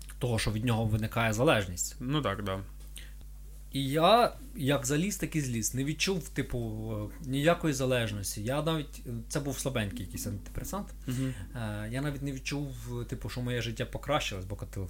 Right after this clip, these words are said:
Speaker 1: коли ти п'єш антидепресант, тобі, ти маєш відчувати, що, типу, камон, все хорошо. Але я почав спати нормально.
Speaker 2: Мгм.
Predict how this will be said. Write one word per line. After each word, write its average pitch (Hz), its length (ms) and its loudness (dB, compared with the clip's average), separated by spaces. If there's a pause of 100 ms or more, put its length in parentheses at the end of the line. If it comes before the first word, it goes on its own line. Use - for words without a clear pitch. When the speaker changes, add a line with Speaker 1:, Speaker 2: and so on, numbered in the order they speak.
Speaker 1:
коли 110 160 2
ти 107 100 -2
п'єш - 360 -2
антидепресант, 107 720 -2
тобі, 110 200 -6 (200)
ти 113 100 -6
маєш 107 240 -4
відчувати, 110 380 -6
що, 101 120 -8
типу, - 300 -8 (920)
камон, 104 240 -6
все - 140 -10
хорошо. 113 340 -6 (960)
Але 131 840 4 (580)
я 127 160 0
почав 160 280 -2
спати 127 340 4
нормально. 98 400 -2
Speaker 2:
Мгм. 127 220 2